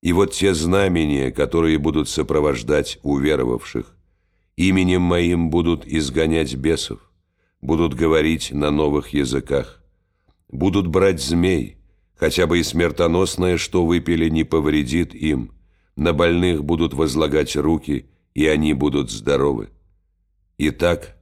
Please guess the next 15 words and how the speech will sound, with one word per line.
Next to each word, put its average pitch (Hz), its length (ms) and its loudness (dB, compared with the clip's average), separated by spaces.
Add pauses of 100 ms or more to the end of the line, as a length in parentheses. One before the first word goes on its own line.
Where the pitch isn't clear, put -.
(180)
Господь 87 580 0
Иисус 85 580 0
после 80 360 -2
беседы 78 540 -2
с - 120 -8
ними 73 440 -2 (360)
вознёсся 73 720 0
на 69 160 0
небо 76 500 -2 (480)
и 90 140 0
сел 95 360 0
по 90 160 0
правую 80 560 2
сторону 71 560 0
Бога. 60 400 -4